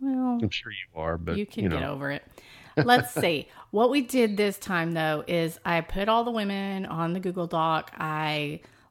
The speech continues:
Speaker 1: linked their Instagram accounts because I'm cool like that.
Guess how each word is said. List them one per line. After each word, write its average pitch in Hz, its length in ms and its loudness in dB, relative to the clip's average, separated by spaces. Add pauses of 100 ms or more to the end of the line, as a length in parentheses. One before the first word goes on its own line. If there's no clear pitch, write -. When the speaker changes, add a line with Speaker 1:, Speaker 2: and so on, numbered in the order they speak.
Speaker 1:
linked 190 480 0
their 233 180 2
Instagram 202 680 0
accounts 185 580 0
because 190 280 -6
I'm 170 380 0 (260)
cool 180 320 0
like 170 260 -2
that. 165 440 -4